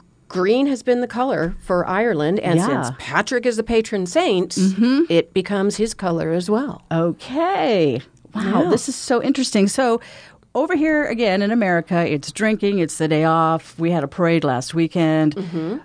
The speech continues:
Speaker 2: So over there, they now have the pubs open.
Speaker 1: Yep.
Speaker 2: Is it a free-for-all like it is over here, though?
Speaker 1: Pretty much.
Speaker 2: Oh, it is?
Speaker 1: Yeah.
Speaker 2: Okay.
Speaker 1: Um, the, uh, like, the one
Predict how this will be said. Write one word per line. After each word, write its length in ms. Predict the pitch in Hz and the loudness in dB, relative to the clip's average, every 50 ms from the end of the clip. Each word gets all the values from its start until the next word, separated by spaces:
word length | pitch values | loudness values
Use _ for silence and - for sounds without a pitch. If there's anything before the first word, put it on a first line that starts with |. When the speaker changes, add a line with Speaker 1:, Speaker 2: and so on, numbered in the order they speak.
| _ _ | _ _
Speaker 2:
So 260 | - - - 226 - - | -8 -2 0 0 0 2
over 220 | 233 254 294 311 285 | 0 0 0 0 0
there, 220 | 226 208 190 175 170 | 2 2 2 2 2
they 120 | 170 165 | 2 2
now 180 | 165 160 165 185 | 2 2 2 2
have 200 | 190 196 202 208 | 0 -2 -2 -4
the 60 | 214 | -6
pubs 320 | - 202 214 220 226 214 | -4 -2 -2 -2 -2 -2
open. 440 | 180 143 131 - 139 131 139 175 175 - _ _ | -2 -4 -4 -4 -4 -4 -4 -4 -6 -8 _ _
Speaker 1:
Yep. 260 | 175 190 247 - - _ _ - | -2 -2 -2 -2 -6 _ _ -4
Speaker 2:
Is 120 | 180 170 175 | -2 0 0
it 60 | 160 | 0
a 60 | 160 | -2
free-for-all 760 | - - - 269 285 - - 269 262 254 254 262 262 262 254 | 0 0 2 2 2 0 2 0 2 2 2 2 2 2 2
like 200 | 233 220 233 - | 0 0 0 0
it 60 | 196 | 0
is 160 | 214 233 208 214 | 0 0 0 -2
over 180 | 220 208 180 | -2 -2 0
here, 200 | 170 190 220 226 | 0 0 0 -2
though? 240 | 220 226 226 240 233 - - | -2 -2 -4 -4 -6 -4 -2
Speaker 1:
Pretty 160 | 294 311 440 480 | 0 0 2 2
much. 360 | 403 220 - - - - - - | 0 0 -2 -4 -8 -6 -2 0
Speaker 2:
Oh, 260 | 269 415 453 359 254 | 0 0 0 0 0
it 80 | 185 | 0
is? 400 | 226 285 330 202 151 - - - | 0 0 0 0 -2 -4 -4 -2
Speaker 1:
Yeah. 140 | 311 285 - - - - | -2 -2 -2 -4 -8 -4
Speaker 2:
Okay. 220 | - 220 302 - 247 | -2 0 0 2 2
Speaker 1:
Um, 360 | 233 226 220 214 214 214 214 - | 2 2 4 2 2 0 -2 -2
the, 520 | 220 196 214 226 214 208 202 202 196 190 180 | -4 -2 0 2 4 4 4 2 0 0 -2
uh, 80 | - 220 214 - | -6 -8 -8 -6
like, 300 | - 233 202 240 240 - | -4 -2 -2 -2 -2 -2
the 140 | 214 240 226 | -2 0 0
one 400 | 208 202 208 220 247 277 320 370 | 0 -2 -2 0 0 2 2 0